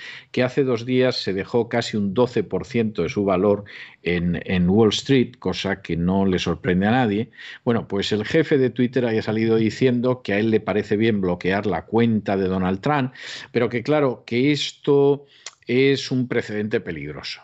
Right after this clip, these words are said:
Y es para decir, hijo mío, si consideras que es un precedente peligroso y un fracaso para la conversación y todo lo demás, ¿por qué lo haces? O sea, es que es algo <laughs> verdaderamente tremendo. Vamos a ver, Dorsey, que es como se llama este sujeto,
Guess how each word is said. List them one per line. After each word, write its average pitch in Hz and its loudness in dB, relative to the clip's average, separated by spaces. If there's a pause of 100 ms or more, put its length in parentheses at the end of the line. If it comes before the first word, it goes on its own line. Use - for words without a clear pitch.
(120)
Y 98 -6
es 92 -4
para 101 -4
decir, 92 -4
hijo 113 -4
mío, 156 2
si - 0
consideras 151 2
que - -4
es - -6
un 104 2
precedente 90 0
peligroso 85 -2
y 90 0
un 92 2
fracaso 90 -2
para 87 -2
la 87 -4
conversación 85 0
y 101 4
todo 107 2
lo 104 4
demás, 123 2
¿por 143 -4
qué 196 0
lo 165 0
haces? - -10
O - -20
sea, 117 0
es 170 2
que - 0
es - -2
algo 135 2 (160)
<laughs> - -20
verdaderamente 135 0
tremendo. - -10 (500)
Vamos 139 -4
a 110 -6
ver, 90 -8
Dorsey, 107 -2
que - -10
es 98 -8
como 107 -6
se 107 -4
llama 104 -4
este 104 -6
sujeto, - -10